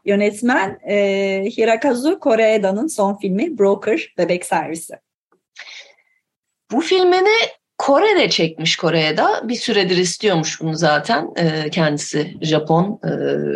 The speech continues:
Speaker 2: son yirmi yıldır aşağı yukarı her filmiyle Cannes'da zaten yarışıyor, bazen ödüller alıyor. Burada da, e, Kiliseler Birliği'nin ödülünü aldı. Ayrıca filmin başrolündeki Song Kang-ho da,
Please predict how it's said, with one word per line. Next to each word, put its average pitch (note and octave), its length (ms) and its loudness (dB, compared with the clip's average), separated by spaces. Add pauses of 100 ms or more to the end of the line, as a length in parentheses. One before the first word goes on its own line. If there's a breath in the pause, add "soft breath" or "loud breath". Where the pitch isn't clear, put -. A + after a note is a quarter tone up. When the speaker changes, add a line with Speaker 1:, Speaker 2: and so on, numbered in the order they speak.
(400)
Speaker 2:
son D3+ 440 0
yirmi D3+ 360 4
yıldır D3 280 2
aşağı D#3+ 260 2
yukarı E3 220 2
her F#3 280 2
filmiyle D3 580 0 (100)
Cannes'da C#3 280 -2
zaten - 340 -4
yarışıyor, C#3 600 -2
bazen - 320 0
ödüller C#3+ 400 0
alıyor. C#3+ 680 -2 (140)
Burada A#3 400 2
da, F4+ 240 2
e, F#3 640 0
Kiliseler A3+ 640 2
Birliği'nin E3+ 360 4
ödülünü E3+ 340 4
aldı. E3 360 2
Ayrıca A3+ 300 2
filmin G3+ 320 -4
başrolündeki F#3+ 720 0
Song G3+ 300 0
Kang-ho F3+ 460 2
da, E4+ 200 2